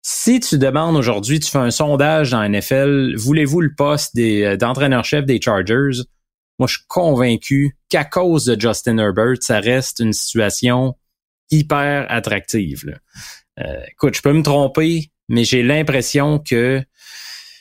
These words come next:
ça, ça reste que le monde veut aller coacher là. Puis, euh, il y, y a quelque chose, par contre, là, qui a vraiment coulé Brandon Staley, beaucoup plus que Justin Herbert.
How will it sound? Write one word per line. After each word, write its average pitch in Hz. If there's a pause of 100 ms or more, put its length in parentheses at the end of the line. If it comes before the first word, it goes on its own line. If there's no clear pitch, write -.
(680)
ça, -
ça 143
reste 151
que 147
le 135
monde 143
veut 135
aller 120
coacher 113
là. 147
Puis, 165
euh, 110
il 117
y, 113
y 127
a 123
quelque 135
chose, 160
par -
contre, 139
là, 117
qui 113
a 101
vraiment 110
coulé 143
Brandon 120
Staley, 120
beaucoup 139
plus 180
que 131
Justin 117
Herbert. 113